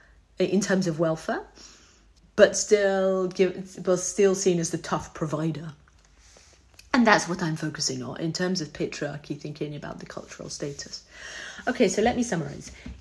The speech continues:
H-, here is my, here is my two-sentence definition. That was my task: come up with a definition of patriarchy in two sentences. So, in patriarchal societies, prestigious positions dominated by men,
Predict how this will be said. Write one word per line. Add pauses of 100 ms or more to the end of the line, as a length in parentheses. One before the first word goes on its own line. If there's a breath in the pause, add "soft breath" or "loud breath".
(340)
H-,
here
is
my,
here
is
my
two-sentence
definition.
That
was
my
task:
come
up
with
a
definition
of
patriarchy
in
two
sentences.
So, (540 loud breath)
in
patriarchal
societies,
prestigious
positions
dominated
by
men,